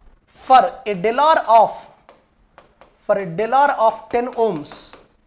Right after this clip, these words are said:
what is the deflection? Deflection in meter is dash degree. Can you do it?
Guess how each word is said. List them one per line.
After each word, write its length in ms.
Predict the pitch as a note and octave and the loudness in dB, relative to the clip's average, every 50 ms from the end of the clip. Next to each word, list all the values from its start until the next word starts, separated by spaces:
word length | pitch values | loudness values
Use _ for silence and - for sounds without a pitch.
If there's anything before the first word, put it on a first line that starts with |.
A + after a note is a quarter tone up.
| - - - _ _ _ _ _ _ _ _ _ _ _ _ _ _ _ - | -20 -20 -20 _ _ _ _ _ _ _ _ _ _ _ _ _ _ _ -12
what 320 | E3+ D#3+ F#3 G3 G3 D4 | -6 -2 0 0 0 0
is 200 | D4+ D#4 D#4 - | -4 -6 -6 -4
the 320 | - G3+ F#3 F#3+ G3 F#3+ - - _ _ - C#3+ B2+ C#3+ | -2 0 0 0 0 -2 -8 -18 _ _ -20 -18 -12 -10
deflection? 680 | G3+ G#3 G#3 - G3 F3 - - - - G3 F3 C#3 - - - - - _ _ _ - - _ _ _ _ - - _ _ _ _ - _ _ _ _ _ _ _ _ _ _ _ - _ _ _ - - D#3 D#3 | -10 -12 -10 -10 -8 -8 -8 -8 -10 -10 -10 -10 -10 -12 -18 -20 -20 -20 _ _ _ -20 -20 _ _ _ _ -20 -20 _ _ _ _ -20 _ _ _ _ _ _ _ _ _ _ _ -20 _ _ _ -20 -16 -14 -10
Deflection 680 | F3 A3 G#3+ G#3+ - B3 C4 C4 C4 - - - D4 C#4+ - - | -10 -10 -10 -10 -10 -10 -10 -10 -10 -10 -8 -8 -8 -8 -8 -8
in 240 | A3 G#3 G#3 G3+ | -8 -8 -8 -6
meter 480 | G#3+ A#3+ C#4+ D4+ A3 A#3 G3+ D3+ D3+ - - - _ _ _ _ _ _ - - - _ _ _ _ - - _ _ _ _ _ _ _ _ _ _ _ - - _ _ _ _ _ _ _ _ _ _ | -6 -6 -6 -4 -2 -2 -2 -2 -2 -6 -18 -20 _ _ _ _ _ _ -20 -20 -20 _ _ _ _ -20 -20 _ _ _ _ _ _ _ _ _ _ _ -20 -20 _ _ _ _ _ _ _ _ _ _
is 360 | - A3 G#3+ G3 E3+ - - - - - _ - - _ _ - C3+ C3+ | -10 -8 -6 -6 -8 -10 -14 -20 -20 -20 _ -20 -20 _ _ -20 -10 -4
dash 460 | E3 F#3+ G3 G3+ G3 - - - - _ _ _ _ - C3+ C3 | -2 0 0 0 -2 -6 -10 -18 -20 _ _ _ _ -20 -16 -14
degree. 500 | D#3 D3 C#3+ D#3+ F3 F3 C3+ A2 - _ _ _ - - - _ _ _ _ - - _ _ _ _ _ _ _ _ _ _ _ _ _ _ - - | -14 -12 -8 -8 -8 -8 -8 -12 -16 _ _ _ -20 -20 -20 _ _ _ _ -20 -20 _ _ _ _ _ _ _ _ _ _ _ _ _ _ -8 -2
Can 120 | - G3 | -2 0
you 40 | F#3 | 2
do 120 | F#3+ B3+ | 2 2
it? 360 | D4 D4+ D4+ - - - - | 2 0 0 -2 -10 -12 -12